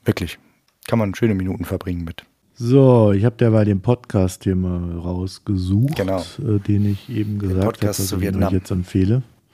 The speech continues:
Speaker 2: Heißt einfach nur You Don't Know Vietnam. <laughs> Verlinken wir euch dann. Ist ganz einfach.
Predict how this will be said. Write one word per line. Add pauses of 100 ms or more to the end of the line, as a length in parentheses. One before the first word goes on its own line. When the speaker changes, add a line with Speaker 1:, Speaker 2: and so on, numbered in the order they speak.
(280)
Speaker 2:
Heißt
einfach
nur
You
Don't
Know (100)
Vietnam. (960)
<laughs> (1000)
Verlinken
wir
euch
dann. (960)
Ist
ganz
einfach.